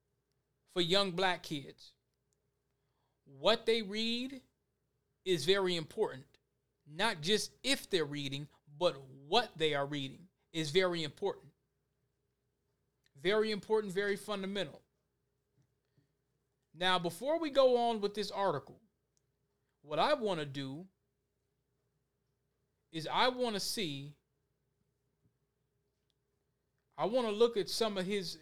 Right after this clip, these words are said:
material. Because we have to investigate here on the Bagland Podcast.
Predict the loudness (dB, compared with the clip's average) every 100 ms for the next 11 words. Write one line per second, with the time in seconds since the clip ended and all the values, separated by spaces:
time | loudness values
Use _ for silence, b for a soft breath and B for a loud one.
0 | -16 -10 -2 0 0 -4 -20 _ _ _
1 | _ _ _ _ _ _ _ _ _ -12
2 | -2 4 6 4 -4 -6 0 2 4 2
3 | 0 2 6 6 6 4 0 2 0 -2
4 | -4 -2 -2 -2 -6 -8 -8 -8 -8 -10
5 | -12 -14 -16 -20